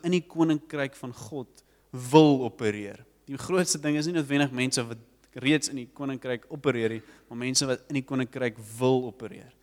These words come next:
En julle f-, en jy begin praat met hulle, en julle bid saam en vra, "Here, waantoe nou? Hoe gaan ons die koninkryk laat kom?" En dan vertrou jy vir die Heilige Gees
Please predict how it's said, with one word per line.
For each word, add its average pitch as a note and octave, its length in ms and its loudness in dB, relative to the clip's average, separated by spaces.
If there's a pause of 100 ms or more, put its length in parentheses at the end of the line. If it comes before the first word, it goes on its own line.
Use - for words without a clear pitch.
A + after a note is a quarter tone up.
(180)
En C3+ 100 -8
julle C#3 160 0
f-, - 280 -12
en C#3 100 -10
jy C3+ 120 -8
begin C#3 300 -10
praat D3 380 0
met C#3+ 80 -12
hulle, C#3 140 -2
en B2+ 60 0
julle A#2+ 140 -2
bid C3+ 300 -4
saam C3+ 340 0
en A#2+ 80 -6
vra, A2+ 220 -12
"Here, D3+ 440 2 (540)
waantoe C#3 720 4 (340)
nou? A2 220 -4 (400)
Hoe C#3+ 160 0
gaan D3+ 160 -2
ons C#3 140 0
die C3 100 -6
koninkryk B2+ 580 -6
laat A#2 180 -14
kom?" A#2+ 260 -14 (2000)
En D3 60 -2
dan D#3+ 120 4
vertrou F#3+ 320 -4
jy F3 160 -2
vir - 100 -10
die C3+ 100 -2
Heilige B2 300 0 (160)
Gees - 500 -6